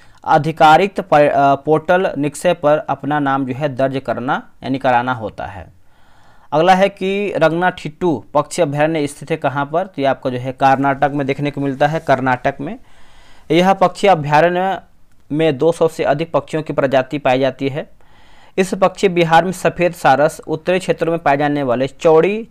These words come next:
चोंच वाली बतख, खंजन आदि मध्य एशिया, साइबेरिया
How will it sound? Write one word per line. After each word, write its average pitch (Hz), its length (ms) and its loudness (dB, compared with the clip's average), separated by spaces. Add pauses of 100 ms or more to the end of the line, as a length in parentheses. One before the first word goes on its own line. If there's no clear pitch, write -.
चोंच 170 260 -2
वाली 151 260 2
बतख, 131 380 -2 (1200)
खंजन 170 340 0
आदि 156 240 2
मध्य 170 300 0
एशिया, 147 360 0
साइबेरिया 143 580 0